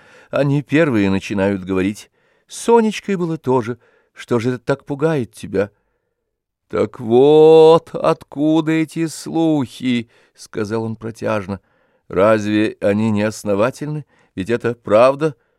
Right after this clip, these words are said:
«Правда?» — ни вопросительно, ни отрицательно повторил Обломов. «Да», —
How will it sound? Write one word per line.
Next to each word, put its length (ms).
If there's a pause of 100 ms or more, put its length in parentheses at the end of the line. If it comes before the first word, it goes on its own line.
(760)
«Правда?» — 1120 (580)
ни 180
вопросительно, 1040
ни 100
отрицательно 880
повторил 400
Обломов. 440 (400)
«Да», — 720